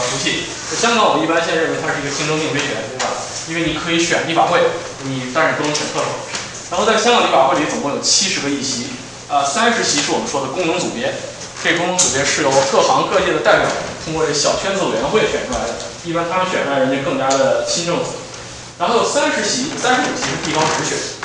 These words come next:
就是说香港民，就是把整个香港分成五个选区，啊，港岛、九龙西、九龙东、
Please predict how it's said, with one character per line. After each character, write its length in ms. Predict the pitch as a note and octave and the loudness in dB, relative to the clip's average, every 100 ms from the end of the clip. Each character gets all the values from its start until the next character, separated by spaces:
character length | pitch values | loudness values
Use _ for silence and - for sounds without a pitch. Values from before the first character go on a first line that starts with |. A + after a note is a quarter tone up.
| - | -4
就 80 | |
是 60 | C#3+ | -2
说 80 | D3 | 0
香 200 | - F3+ | 0 2
港 180 | - B2+ | 2 2
民， 160 | D3 - | -2 -2
就 80 | D#3 | -2
是 80 | D3 | 0
把 140 | C3 - | 0 2
整 80 | B2+ | 0
个 20 | |
香 160 | D3 F#3 | 0 0
港 140 | D#3 | 0
分 80 | E3 | 2
成 80 | E3+ E3+ | 2 2
五 60 | |
个 80 | D#3 | 2
选 100 | D#3+ B3 | 0 0
区， 240 | F3+ F#3 F#3 - - | -2 -2 -2 -6 -6
啊， 160 | C3 B2 | -2 0
港 160 | - - | 2 4
岛、 300 | - B2+ B2+ - - | 4 4 4 0 -2
九 80 | |
龙 160 | C3 C#3+ | -2 0
西、 220 | D#3+ D#3+ | 0 0
九 80 | C3+ | 0
龙 180 | B2 C3+ | -2 2
东、 160 | D3+ | 2